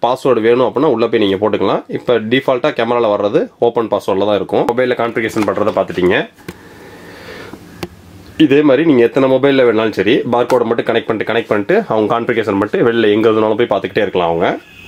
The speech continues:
சிஸ்டத்துலங்க. அதே மாதிரி நீங்க உங்க ஆபீஸ்ல உட்காந்துருக்கீங்கன்னா உங்க ஆபீஸ்ல இருக்கிற சிஸ்டத்துல கூட ஈசி கிளவுட் அப்படின்ற ஒரு அப்ளிகேஷன் மூலியமா இந்த கேமராவை நீங்க பார்க்கலாம் கிளவுட்ல, இன்டர்நெட்ல. இப்ப அதை தான் நம்ம அடுத்து பார்க்க போறோம். சிஸ்டத்துல பார்த்துட்டோம். சிஸ்டத்துல பாத்தீங்க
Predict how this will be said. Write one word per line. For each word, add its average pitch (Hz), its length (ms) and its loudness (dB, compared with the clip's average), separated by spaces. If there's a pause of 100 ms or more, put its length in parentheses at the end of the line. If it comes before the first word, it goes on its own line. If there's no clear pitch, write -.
(320)
சிஸ்டத்துலங்க. 147 540 0
அதே 113 160 4
மாதிரி 123 160 2
நீங்க 110 160 2
உங்க 107 240 2
ஆபீஸ்ல 123 300 -2
உட்காந்துருக்கீங்கன்னா 117 460 0
உங்க 113 160 2
ஆபீஸ்ல 135 280 -2
இருக்கிற 113 240 0
சிஸ்டத்துல 120 420 0
கூட 110 120 2 (360)
ஈசி 139 220 2 (100)
கிளவுட் 113 320 2
அப்படின்ற 107 320 0
ஒரு 101 100 2
அப்ளிகேஷன் 107 480 0
மூலியமா 98 300 2 (180)
இந்த 104 160 2
கேமராவை 104 320 0
நீங்க 95 180 0
பார்க்கலாம் 123 360 0
கிளவுட்ல, 107 400 0
இன்டர்நெட்ல. 101 440 0 (300)
இப்ப - 180 -2
அதை 104 220 0
தான் 196 100 -2 (140)
நம்ம 101 160 2
அடுத்து 95 240 -4
பார்க்க 87 200 -6
போறோம். 82 240 0 (2000)
சிஸ்டத்துல 117 420 -2
பார்த்துட்டோம். 90 400 -4 (520)
சிஸ்டத்துல 135 520 -2
பாத்தீங்க 107 260 0